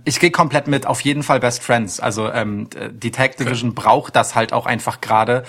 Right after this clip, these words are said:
Speaker 1: dass man, ähm, wenn Kenny Omega und Adam Page, äh, <laughs> ausnahmsweise mal wieder gemeinsam antreten,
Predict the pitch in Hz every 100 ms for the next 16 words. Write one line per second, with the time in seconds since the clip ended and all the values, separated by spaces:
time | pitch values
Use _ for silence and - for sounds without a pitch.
0 | - - - - 113 - 117 110 107 113
1 | 120 104 104 104 - _ 131 117 135 170
2 | 175 175 - 135 135 139 123 131 131 123
3 | 123 120 123 117 113 120 117 123 - -
4 | - - - 135 123 - - - - -
5 | - - - - - - - - 151 220
6 | - 170 156 - 131 147 135 135 127 117
7 | 131 139 123 113 120 160 160 131 123 127
8 | 143 - 107 101 110 139